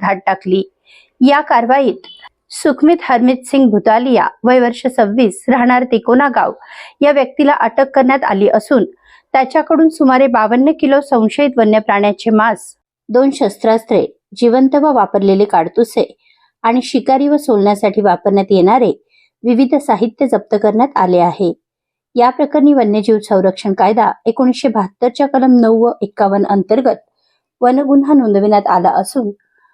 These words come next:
आरोपीला कायदेशीर प्रक्रिया पूर्ण करून माननीय न्यायालयासमोर हजर करण्यात येणार आहे.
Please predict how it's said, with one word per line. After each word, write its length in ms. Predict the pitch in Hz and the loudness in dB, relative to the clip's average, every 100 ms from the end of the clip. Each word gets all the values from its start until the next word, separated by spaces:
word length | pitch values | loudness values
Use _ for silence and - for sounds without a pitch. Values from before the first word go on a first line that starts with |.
| _ - | _ -2
आरोपीला 420 | 233 254 277 285 | -2 0 0 0
कायदेशीर 500 | 277 208 214 - 240 | 0 0 -2 -2 -2
प्रक्रिया 320 | 202 185 214 | -2 0 -2
पूर्ण 340 | 202 - 233 269 | 0 0 0 2
करून 300 | 269 226 175 - 220 | 0 0 -2 -6 -4
माननीय 420 | 247 240 254 269 | 0 2 4 4
न्यायालयासमोर 680 | 240 196 196 208 208 240 262 254 | 2 2 2 0 0 -2 -2 -2
हजर 280 | 196 196 | -2 -2
करण्यात 300 | 214 190 220 269 | 0 -2 -2 0
येणार 300 | 233 175 170 | 2 2 2
आहे. 380 | 165 - 170 | 0 -4 -8